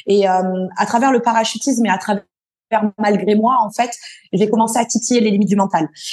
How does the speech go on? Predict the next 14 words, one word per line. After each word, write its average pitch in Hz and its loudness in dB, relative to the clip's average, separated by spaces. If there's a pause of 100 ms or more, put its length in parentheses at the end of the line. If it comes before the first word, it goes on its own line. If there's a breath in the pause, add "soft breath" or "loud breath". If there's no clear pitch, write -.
Et 190 0
quand 262 2
j'ai, 240 4
euh, 185 2
j'ai 185 0
été 214 0
orientée 214 0
après, 214 0
euh, 185 2
vers 180 -4
cette 196 -6
certification - -2
de 190 2
top, 214 -2